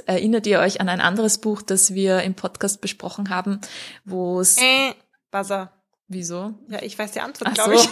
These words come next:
Speaker 2: ich.
Speaker 1: Mein Gott, du warst ja auch dabei.
Speaker 2: <laughs>
Speaker 1: Ich wollte jetzt unseren HörerInnen die Chance geben, so ein bisschen nachzudenken
Speaker 2: Okay.
Speaker 1: und
Speaker 2: Ja, Entschuldigung, unterbrochen.
Speaker 1: <laughs>
Speaker 2: Buzzer entbuzzert. Du kannst weitersprechen.
Speaker 1: Vielen Dank.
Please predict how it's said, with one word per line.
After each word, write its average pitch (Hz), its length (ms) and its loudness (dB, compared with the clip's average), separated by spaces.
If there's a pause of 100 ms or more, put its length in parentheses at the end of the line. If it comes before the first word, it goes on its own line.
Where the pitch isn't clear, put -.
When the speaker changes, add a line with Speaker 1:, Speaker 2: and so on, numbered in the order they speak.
Speaker 2:
ich. 330 560 0
Speaker 1:
Mein 202 240 4
Gott, 214 180 4
du 220 80 4
warst 339 240 4
ja 262 140 8
auch 403 160 6
dabei. 339 680 4
Speaker 2:
<laughs> 302 40 -4 (1000)
Speaker 1:
Ich - 160 -4
wollte 226 240 4
jetzt 247 180 6
unseren 240 420 4 (460)
HörerInnen 233 640 4
die 226 120 -2
Chance 220 480 4
geben, 233 200 -4
so 226 100 0
ein 208 120 0
bisschen 226 460 -4 (400)
nachzudenken 233 960 -2
Speaker 2:
Okay. 180 220 -2
Speaker 1:
und 185 100 -4
Speaker 2:
Ja, 196 240 2 (140)
Entschuldigung, 214 600 -2
unterbrochen. 247 840 2
Speaker 1:
<laughs> - 60 -20
Speaker 2:
Buzzer 254 840 4
entbuzzert. 233 640 4 (260)
Du 285 140 -4
kannst 254 260 4
weitersprechen. 233 640 2 (260)
Speaker 1:
Vielen 254 280 4
Dank. 196 380 2